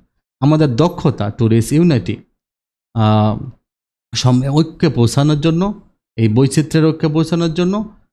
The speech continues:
will be the, এটা হবে সৌন্দর্য, সবচেয়ে সেরা সৌন্দর্য। এটা হলো আমাদের সভ্যতার টেস্ট হতে হবে। তাহলে এভাবে তোমরা পোস্টারটা লিখতে পারবা। এখন তোমাদের কিছু ওয়ার্ড মিনিং ছিল, আমি ওয়ার্ডগুলো মিনিং এবং মেক সেন্টেন্স দিয়ে দিয়েছি।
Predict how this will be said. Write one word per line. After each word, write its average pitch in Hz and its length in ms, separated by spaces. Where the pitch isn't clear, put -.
will 165 160
be 127 80
the, 117 80
এটা 127 180
হবে 123 240
সৌন্দর্য, 120 520
সবচেয়ে - 400
সেরা 113 180
সৌন্দর্য। 160 540
এটা 143 220
হলো 147 160
আমাদের 113 360
সভ্যতার 107 540
টেস্ট - 400
হতে 101 160
হবে। - 240
তাহলে - 720
এভাবে 123 220
তোমরা 139 280
পোস্টারটা 113 380
লিখতে 104 260
পারবা। 101 340
এখন 185 200
তোমাদের 135 320
কিছু 131 300
ওয়ার্ড 113 260
মিনিং 127 220
ছিল, 147 220
আমি 113 220
ওয়ার্ডগুলো 110 640
মিনিং 120 440
এবং 113 200
মেক 110 160
সেন্টেন্স 113 320
দিয়ে 120 140
দিয়েছি। 117 400